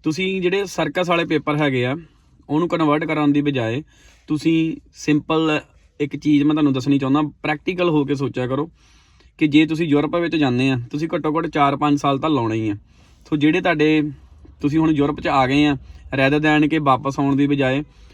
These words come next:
ਤੁਸੀਂ ਉੱਥੇ ਅਜ਼ੀਲ ਲੈ ਕੇ ਆਪਣਾ ਚਾਰ ਪੰਜ ਸਾਲ ਠੋਕ ਕੇ ਕੰਮ ਕਰੋ। ਜੇ ਤੁਹਾਡੀ ਕਿਸਮਤ 'ਚ ਹੋਇਆ ਤੀਜੇ ਚੌਥੇ ਸਾਲ ਤੁਹਾਨੂੰ ਤੁਹਾਡੇ ਪੇਪਰ ਵੀ ਮਿਲ ਸਕਦੇ ਆ, ਫਿਰ ਤੁਸੀਂ ਇੰਡੀਆ ਵੀ ਆ ਜਾ ਸਕਦੇ ਆ। Otherwise ਤੁਸੀਂ ਇੰਨੀ ਕੁ ਕਮਾਈ ਕਰ ਸਕਦੇ ਆ ਕਿ ਦੁਬਾਰਾ ਕਿਸੇ ਹੋਰ ਕੰਟਰੀ ਦਾ ਅਪਲਾਈ ਕਰਨਾ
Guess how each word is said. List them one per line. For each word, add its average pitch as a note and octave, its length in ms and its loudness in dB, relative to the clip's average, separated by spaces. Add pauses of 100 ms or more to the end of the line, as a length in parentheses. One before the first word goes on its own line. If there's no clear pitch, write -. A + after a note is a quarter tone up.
(120)
ਤੁਸੀਂ D3 240 -2
ਉੱਥੇ D#3+ 240 -2
ਅਜ਼ੀਲ C3 340 0
ਲੈ A#2 240 0
ਕੇ C#3+ 200 -6 (960)
ਆਪਣਾ D3 360 2
ਚਾਰ C#3 360 2
ਪੰਜ C3+ 260 0
ਸਾਲ B2 420 0 (960)
ਠੋਕ C#3 260 0
ਕੇ C3+ 120 0
ਕੰਮ A#2+ 240 -2
ਕਰੋ। A#2+ 260 -6 (480)
ਜੇ C#3 140 2
ਤੁਹਾਡੀ D3+ 220 0
ਕਿਸਮਤ C3+ 360 -4
'ਚ C#3+ 80 -4
ਹੋਇਆ C3 220 -2
ਤੀਜੇ C3+ 300 -4
ਚੌਥੇ B2 300 -6
ਸਾਲ A2+ 400 -2 (460)
ਤੁਹਾਨੂੰ C3+ 440 0 (360)
ਤੁਹਾਡੇ C#3 180 -2
ਪੇਪਰ B2 320 -4
ਵੀ B2+ 140 -2
ਮਿਲ B2+ 220 -2
ਸਕਦੇ A#2 380 -6
ਆ, C3+ 60 -4
ਫਿਰ C3+ 140 -4
ਤੁਸੀਂ C3 200 -4
ਇੰਡੀਆ A#2 240 -2
ਵੀ A#2+ 140 -2
ਆ A2 140 -2
ਜਾ G#2 160 -6
ਸਕਦੇ G2 320 -10
ਆ। G2 40 -12 (520)
Otherwise D3 520 2
ਤੁਸੀਂ D3+ 200 2
ਇੰਨੀ C#3+ 180 6
ਕੁ C#3 100 -4
ਕਮਾਈ C3+ 300 2
ਕਰ B2 200 -2
ਸਕਦੇ B2+ 280 -2
ਆ C#3 60 -2
ਕਿ D3 100 -4
ਦੁਬਾਰਾ C3+ 360 0
ਕਿਸੇ C3+ 220 -2
ਹੋਰ C3+ 220 -2
ਕੰਟਰੀ C#3 300 0
ਦਾ C3+ 120 0
ਅਪਲਾਈ B2 300 -2
ਕਰਨਾ D3 320 0